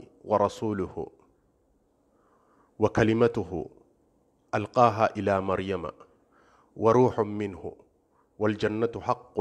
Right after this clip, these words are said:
والنار حق. Namni je-, jecha kana je'e Rabbiin jannata naqaani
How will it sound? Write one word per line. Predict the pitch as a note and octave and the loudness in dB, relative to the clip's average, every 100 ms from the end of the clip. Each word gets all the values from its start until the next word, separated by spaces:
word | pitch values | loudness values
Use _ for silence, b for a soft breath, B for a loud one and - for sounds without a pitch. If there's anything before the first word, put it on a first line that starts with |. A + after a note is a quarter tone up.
| E2+ D2+ - - | -6 -8 -18 -6
والنار | G#2 G#2+ A2 G#2+ G2 F#2 - - | -4 -2 2 2 2 -2 -6 -14
حق. | - B2+ - - D#2+ - - _ b b b b _ _ _ | -2 -2 -2 -6 -8 -10 -20 _ b b b b _ _ _
Namni | A#2 A#2 B2 | -2 0 2
je-, | A2 - | 0 -6
jecha | G#2+ A2+ B2 | -10 -6 -4
kana | C3+ A#2+ | 0 0
je'e | G#2+ A2 | 2 0
Rabbiin | A#2 A2 A2 G#2+ | 0 0 -2 -2
jannata | F#2+ F#2 F#2+ - | -2 -4 -4 -4
naqaani | F2 - G2 G#2 B2 | -4 -4 -6 -4 -8